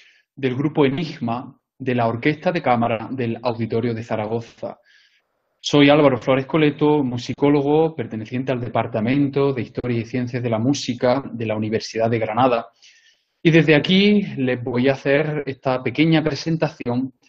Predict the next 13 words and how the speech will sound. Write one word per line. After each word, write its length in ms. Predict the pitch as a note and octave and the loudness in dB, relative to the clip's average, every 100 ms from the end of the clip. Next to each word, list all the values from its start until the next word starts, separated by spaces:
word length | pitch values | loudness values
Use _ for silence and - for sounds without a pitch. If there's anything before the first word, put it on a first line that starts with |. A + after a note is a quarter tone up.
| _ _ | _ _
sobre 720 | - - C#3+ C#3 C#3 C#3+ C#3 - | -10 -2 0 2 2 0 -4 -8
el 460 | B2+ A#2 A#2 G#2 - | -4 -2 -2 -6 -14
susodicho 840 | - - B2 - A2+ A2 - A#2 | -18 -14 -10 -6 -6 -8 -8 -8
programa, 720 | A#2+ B2 A#2 C3+ A2+ G2 - _ _ _ _ | 0 0 2 2 0 -4 -10 _ _ _ _
para 180 | - G#2+ | -8 -6
la 80 | G#2 | -2
cual 160 | A#2+ C3 | 0 2
me 120 | A#2+ | 2
voy 100 | A2+ | 2
a 60 | |
valer 440 | A2+ A#2+ C3+ C#3 A#2 | 2 4 2 0 -4
de, 300 | G#2+ G2+ G2+ | -4 -4 -8
de 560 | G2+ G2 G2 F#2+ - | -12 -14 -14 -14 -18